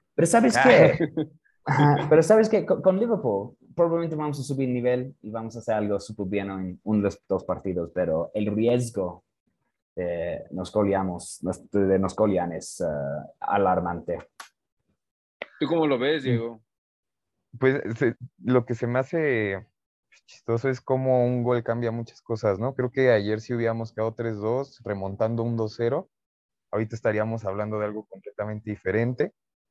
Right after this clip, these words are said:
Speaker 2: Estaríamos hablando de que Liverpool está resurgiendo, de que, pues, vamos a, para arriba. Pero ahorita, pues, entra obviamente este pesimismo, ¿no?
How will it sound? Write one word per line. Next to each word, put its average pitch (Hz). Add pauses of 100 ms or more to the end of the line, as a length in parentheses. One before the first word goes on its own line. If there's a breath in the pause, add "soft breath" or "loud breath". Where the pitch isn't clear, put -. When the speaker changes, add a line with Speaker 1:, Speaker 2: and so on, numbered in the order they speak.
(200)
Speaker 2:
Estaríamos 110
hablando 110
de 107
que -
Liverpool 104
está 95
resurgiendo, 120
de 95
que, 92
pues, -
vamos 101
a, 87
para 92
arriba. 117 (640)
Pero 127
ahorita, 135
pues, 127
entra 131
obviamente 131
este 127
pesimismo, 110
¿no? -